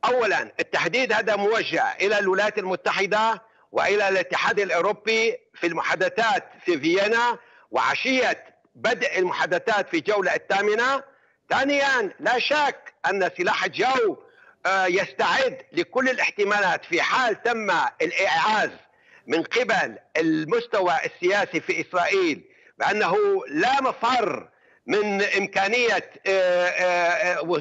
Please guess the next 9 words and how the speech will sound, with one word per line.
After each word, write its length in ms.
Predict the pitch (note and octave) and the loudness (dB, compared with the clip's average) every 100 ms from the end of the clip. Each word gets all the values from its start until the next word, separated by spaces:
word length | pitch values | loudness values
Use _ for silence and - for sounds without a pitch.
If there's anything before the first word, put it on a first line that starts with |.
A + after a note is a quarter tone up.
| - | -2
يعني 360 | F3 D#3+ D#3 F3 | -2 0 0 0
بمعنى 400 | D#3 F#3 G#3+ G#3 | 0 0 0 2
أن 240 | F3+ F#3+ | 0 0
إيران، 580 | F3+ D#3 F#3+ A3 F#3+ D#3 - - _ E3+ | 0 0 0 2 0 -2 -8 -20 _ -2
آه، 40 | |
آه، 520 | F3+ F3 F3 F3+ F#3 | 2 2 2 2 0
تقرر 640 | F3+ - - B3+ A3+ E3 - E3 | 0 -4 -2 0 2 0 0 0
الوصول، 580 | E3 - B3+ A#3 E3 - _ A#2+ | 0 0 0 0 -2 -8 _ -2
آه، 220 | C3+ | -2